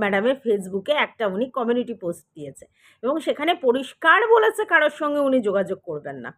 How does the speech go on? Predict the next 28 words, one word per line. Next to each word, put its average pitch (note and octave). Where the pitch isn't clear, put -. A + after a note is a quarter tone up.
উনি D#4
কোনোদিন C#4
ফোন C4
করেনি C4
আর A#4+
করবেও G3
না। D3
ব্যাস, E3+
তোদের G#3
কিন্তু E4+
ইগোতে E4+
লেগে D#4
গেল। B3
হ্যাঁ, B3
কেন B3
বললো E4+
ফোন B3+
করবে A#3
না? F#3+
আরে G4
ভাই, C#4+
সে A4
তার G4+
নিজস্ব F4+
স্বতন্ত্রতা E4
বজায় C#4
রেখে C#4
কাজ G3